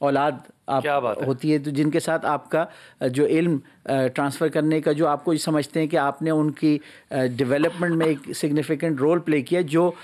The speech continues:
Speaker 1: जो एक ज़माने में तो आपके स्टूडेंट्स होते हैं,
Speaker 2: हम्म।
Speaker 1: लेकिन, अ, कुछ अशरों के बाद वो आपके दोस्तों में
Speaker 2: दोस्तों में शा-,
Speaker 1: उम,
Speaker 2: क्या बात
Speaker 1: बदल
Speaker 2: है।
Speaker 1: जाते
Speaker 2: या,
Speaker 1: हैं।
Speaker 2: हा, हा, हा, हा, हा।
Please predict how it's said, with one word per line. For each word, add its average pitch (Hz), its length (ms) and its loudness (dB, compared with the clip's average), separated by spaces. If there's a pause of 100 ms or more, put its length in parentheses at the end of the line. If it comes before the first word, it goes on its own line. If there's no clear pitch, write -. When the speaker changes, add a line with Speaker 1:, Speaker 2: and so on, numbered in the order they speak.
(240)
Speaker 1:
जो 156 200 2
एक 180 200 4
ज़माने 156 380 0
में 180 140 0
तो 175 100 0
आपके 165 540 0 (280)
स्टूडेंट्स 170 480 0
होते 151 200 0
हैं, 226 60 -4
Speaker 2:
हम्म। 233 120 -6
Speaker 1:
लेकिन, 170 280 0
अ, - 1000 -8
कुछ 185 360 0
अशरों 190 340 0
के 185 100 2
बाद 160 280 0
वो 180 100 2
आपके 165 460 2 (320)
दोस्तों 160 420 0
में 147 180 2
Speaker 2:
दोस्तों 160 320 0
में 185 80 0
शा-, - 120 0
Speaker 1:
उम, 170 60 -2
Speaker 2:
क्या 240 340 2
बात 190 280 0
Speaker 1:
बदल - 100 2
Speaker 2:
है। 131 160 2
Speaker 1:
जाते 156 120 2
Speaker 2:
या, 196 80 4
Speaker 1:
हैं। 190 80 2
Speaker 2:
हा, 165 140 2
हा, 143 160 0
हा, 127 140 0
हा, 110 120 -4
हा। 107 140 -8